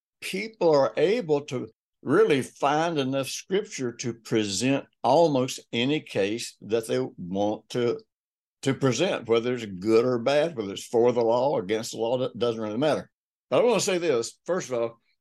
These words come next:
I am a disciple of the Lord Jesus Christ. Um, I follow him. I don't follow the law. I don't follow anybody's particular doctrine.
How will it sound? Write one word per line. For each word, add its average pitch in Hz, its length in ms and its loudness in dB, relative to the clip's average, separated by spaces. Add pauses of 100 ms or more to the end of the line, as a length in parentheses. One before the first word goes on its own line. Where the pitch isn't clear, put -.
(140)
I 160 220 0
am 156 160 0
a 113 60 0
disciple 135 640 -2
of 110 80 -2
the 104 60 -10
Lord 117 260 -4
Jesus 110 480 -8
Christ. 113 640 -2 (380)
Um, 95 680 0 (140)
I 120 160 4
follow 117 380 2
him. 117 460 -2
I 101 140 -4
don't 110 160 -4
follow 101 240 -2
the 95 80 -6
law. 127 520 4
I 110 40 0
don't 101 180 -4
follow 104 220 -2
anybody's 98 420 -6
particular 90 560 -10
doctrine. 117 720 0